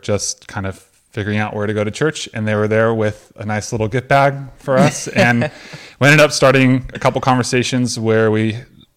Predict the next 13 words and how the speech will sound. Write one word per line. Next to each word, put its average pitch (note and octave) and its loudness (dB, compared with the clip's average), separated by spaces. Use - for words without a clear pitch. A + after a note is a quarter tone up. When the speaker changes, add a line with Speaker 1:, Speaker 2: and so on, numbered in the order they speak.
Speaker 1:
hung B2 4
out B2+ 4
and G#2+ -2
became G#2+ -6
friends, A#2+ 0
and G#2+ -6
we've G#2+ -4
been G#2+ -4
doing G#2+ -2
a - -2
disciple-making G#2 -2
community F#2+ -8
together, F#2 -6